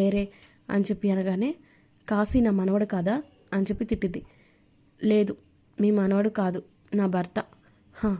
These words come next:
మనవడయ్యుంటే ఫోన్ చేసిన వెంటనే వచ్చి పోలీస్ స్టేషన్ నుంచి విడిపించేవాళ్ళు." తనకి జాబ్ పోయిందని తెలిసి కనీసం కన్సర్న్ చూపించేవాళ్ళు.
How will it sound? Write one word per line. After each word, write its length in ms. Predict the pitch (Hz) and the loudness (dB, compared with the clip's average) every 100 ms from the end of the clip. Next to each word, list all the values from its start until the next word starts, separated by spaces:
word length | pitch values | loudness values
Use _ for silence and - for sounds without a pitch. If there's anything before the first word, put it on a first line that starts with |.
| - _ _ - | -6 _ _ -4
మనవడయ్యుంటే 760 | 196 202 214 208 196 190 185 254 269 - - _ - | 0 2 4 2 2 0 0 -2 -4 -14 -20 _ -2
ఫోన్ 240 | 233 226 233 | 2 4 4
చేసిన 200 | 214 202 | 0 0
వెంటనే 360 | 185 175 190 208 | -2 -2 0 0
వచ్చి 320 | 196 175 220 | 0 0 -2
పోలీస్ 360 | 196 202 208 220 | -2 0 -2 -2
స్టేషన్ 340 | 214 202 196 185 | -4 -4 -2 -2
నుంచి 140 | 175 | -2
విడిపించేవాళ్ళు." 720 | 196 202 214 196 185 175 165 - - - - _ _ | -4 -2 -2 -2 -2 -2 -4 -8 -18 -20 -20 _ _
తనకి 300 | 202 190 220 | 0 2 0
జాబ్ 400 | 208 196 196 202 | 0 0 -2 -2
పోయిందని 360 | 214 196 190 185 | 0 0 0 0
తెలిసి 320 | 180 175 208 | -2 -4 -6
కనీసం 520 | 202 202 202 233 240 | -4 0 0 2 0
కన్సర్న్ 440 | 208 185 190 233 220 | 0 -2 0 0 0
చూపించేవాళ్ళు. 560 | 196 185 - 180 175 | -2 -4 -4 -4 -4